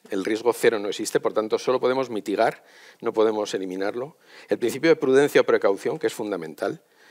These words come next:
y que ese sí que lo podíamos heredar de nuestros abuelos,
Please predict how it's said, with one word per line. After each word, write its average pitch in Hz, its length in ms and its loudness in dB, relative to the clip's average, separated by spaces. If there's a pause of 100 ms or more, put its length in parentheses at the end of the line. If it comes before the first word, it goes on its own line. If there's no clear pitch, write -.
(140)
y - 100 -12
que 113 120 2
ese - 160 2
sí - 120 0
que 131 120 2
lo 113 60 2
podíamos 107 360 0
heredar 95 340 2
de 90 160 -6
nuestros - 360 -14
abuelos, 82 540 -10